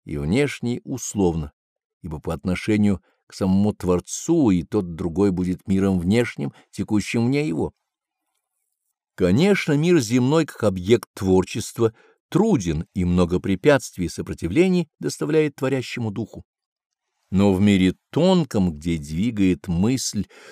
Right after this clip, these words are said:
творчество, ограничено лишь силой воображения человека, если оно в достаточной степени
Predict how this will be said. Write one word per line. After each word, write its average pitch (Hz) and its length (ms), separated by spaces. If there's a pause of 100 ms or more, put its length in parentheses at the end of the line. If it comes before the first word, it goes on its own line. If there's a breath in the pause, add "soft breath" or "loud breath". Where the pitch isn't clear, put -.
(160 loud breath)
творчество, 95 880 (380)
ограничено 92 640
лишь 98 220
силой 98 460
воображения 98 760
человека, 110 640 (280)
если 85 220
оно 87 240 (280)
в - 80
достаточной 90 680
степени 101 640